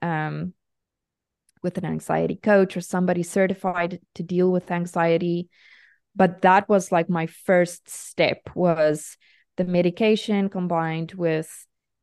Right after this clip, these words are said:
the cognitive behavioral therapy. And as I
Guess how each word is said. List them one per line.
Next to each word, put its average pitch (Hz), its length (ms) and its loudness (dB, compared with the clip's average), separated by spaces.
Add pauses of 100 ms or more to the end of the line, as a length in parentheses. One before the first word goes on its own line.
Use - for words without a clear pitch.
the 185 80 -4
cognitive 190 640 2
behavioral 180 600 0
therapy. 175 760 -2 (460)
And 170 380 -2 (480)
as 180 440 2 (140)
I 170 560 2